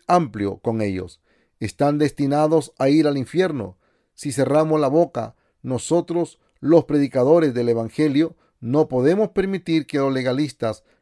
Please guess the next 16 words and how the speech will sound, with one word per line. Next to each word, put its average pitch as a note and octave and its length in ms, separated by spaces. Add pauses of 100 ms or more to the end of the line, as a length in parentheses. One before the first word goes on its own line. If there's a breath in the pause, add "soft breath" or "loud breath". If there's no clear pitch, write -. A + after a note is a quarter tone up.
nos C3 280
desprecien C3+ 560
con A#2+ 220
su C3 180
dinero A#2+ 500 (280)
o C3+ 180
que C#3+ 220
hagan D3+ 480
una F3+ 260
exhibición E3 760 (320)
de C3 180
su D#3+ 360 (260)
influencia D3+ 720
carnal A2+ 540 (260)
a D3 100
nosotros. G2 640